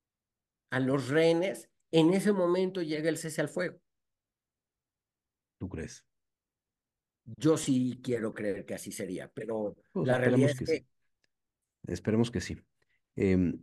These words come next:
Speaker 2: pero entonces, los acuerdos de Abraham, que les recuerdo, son estos, estos acuerdos que se firmó entre el Estado de Israel y algunos países árabes hace dos años, ¿tres años?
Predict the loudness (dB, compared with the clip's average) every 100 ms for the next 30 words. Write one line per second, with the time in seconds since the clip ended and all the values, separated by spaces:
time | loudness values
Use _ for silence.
0 | 4 6 6 6 4 4 -2 -4 -2 -2
1 | -2 -8 -6 -2 4 4 4 2 0 -2
2 | -4 -6 -6 -2 0 0 0 -2 -2 -2
3 | -4 -8 _ _ _ -8 -4 -4 0 4
4 | 4 4 -4 -4 0 0 0 0 -2 0
5 | 0 2 0 -2 -2 0 0 -2 -2 -4
6 | -4 -4 -4 -2 -2 0 -2 -4 -6 -4
7 | -2 -2 -6 -14 _ -6 0 2 2 0
8 | -10 _ _ -8 -2 0 0 -2 -8